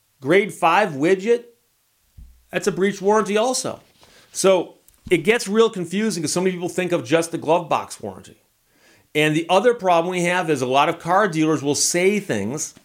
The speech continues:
that aren't written down. So I've often said, if you're car shopping and the salesperson says something to you verbally,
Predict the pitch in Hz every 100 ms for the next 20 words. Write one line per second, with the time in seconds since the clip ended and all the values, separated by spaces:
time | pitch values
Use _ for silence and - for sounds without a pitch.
0 | - 147 165 170 170 170 160 147 147 110
1 | 76 - _ _ _ _ _ - 127 127
2 | 151 175 190 175 - 220 214 160 151 151
3 | 127 151 180 - 180 214 202 - 175 -
4 | 123 135 - _ _ _ _ - 135 131
5 | 170 196 196 185 - 160 131 - 196 202
6 | 165 160 131 139 117 135 101 160 196 127
7 | 104 127 139